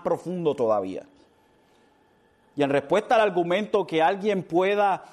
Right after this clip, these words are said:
levantar por un mal entendimiento del verso catorce, donde Pablo dice: "Porque el pecado no tendrá dominio sobre vosotros,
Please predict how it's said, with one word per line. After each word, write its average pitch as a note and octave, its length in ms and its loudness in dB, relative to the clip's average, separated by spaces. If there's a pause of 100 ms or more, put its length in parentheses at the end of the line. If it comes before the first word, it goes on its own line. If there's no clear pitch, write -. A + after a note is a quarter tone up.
(240)
levantar F#3 1120 2
por F#3+ 160 0
un G3+ 420 -2
mal A3+ 280 2
entendimiento G3+ 1200 0
del D#3+ 160 0
verso G#3 360 0
catorce, A3 600 0
donde E3+ 300 2
Pablo G#3 280 4
dice: G#3 380 0 (180)
"Porque G#3 300 4
el G3 140 2
pecado A#3 600 4
no A3+ 160 -2
tendrá G#3+ 360 2
dominio G#3+ 400 0
sobre A3 320 4
vosotros, F#3+ 720 2